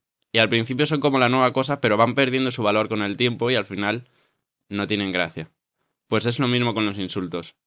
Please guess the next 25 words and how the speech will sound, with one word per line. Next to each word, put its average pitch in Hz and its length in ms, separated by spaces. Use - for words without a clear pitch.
¿no? 127 200
Es 143 100
decir, 131 260
como, 123 460
yo 113 260
creo 160 220
que, 151 180
por 127 200
ejemplo, 131 480
cosas 143 280
como, 131 520
como, 110 600
o 104 60
sea, 107 220
cosas 123 240
que 147 60
ahora 135 120
se 131 100
consideran 120 460
muy, 113 440
muy 107 180
soft, - 420
muy, 104 880
muy 104 280
blandas, 113 560